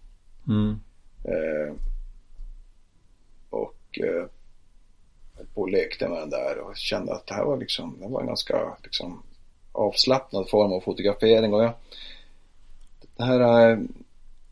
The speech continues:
Speaker 2: kravet att åstadkomma någonting dök inte upp, utan det, jag kände mig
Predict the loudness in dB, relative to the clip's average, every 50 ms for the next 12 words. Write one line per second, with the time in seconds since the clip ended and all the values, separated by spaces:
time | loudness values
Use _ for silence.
0 | -14 -8 -4 0 6 8 10 10 10 10 10 8 6 4 2 2 4 6 6 6
1 | 4 4 0 0 4 4 4 6 4 0 0 -2 -4 -4 -6 -6 -4 2 4 4
2 | 4 4 2 -4 -6 0 4 6 6 6 6 4 -2 -12 -12 -12 -12 -14 -16 -14
3 | -14 -10 -8 -6 -6 -4 -2 -2 0 0 0 -4 -4 -4 -4 -4 -4 -6 -8 -8
4 | -10